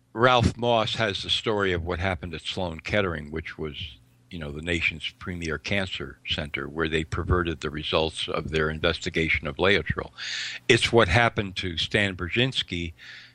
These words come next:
M D, in Houston, Texas, with neoplastins,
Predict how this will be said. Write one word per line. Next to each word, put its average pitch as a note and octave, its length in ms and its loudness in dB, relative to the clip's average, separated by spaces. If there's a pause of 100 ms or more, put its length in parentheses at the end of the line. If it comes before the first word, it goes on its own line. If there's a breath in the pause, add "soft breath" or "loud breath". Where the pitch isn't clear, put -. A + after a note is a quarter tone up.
(120 loud breath)
M G2+ 180 2
D, F#2 240 2
in F2 100 -4
Houston, F#2+ 440 0
Texas, B2+ 580 2
with E2+ 180 -10
neoplastins, G2 1160 2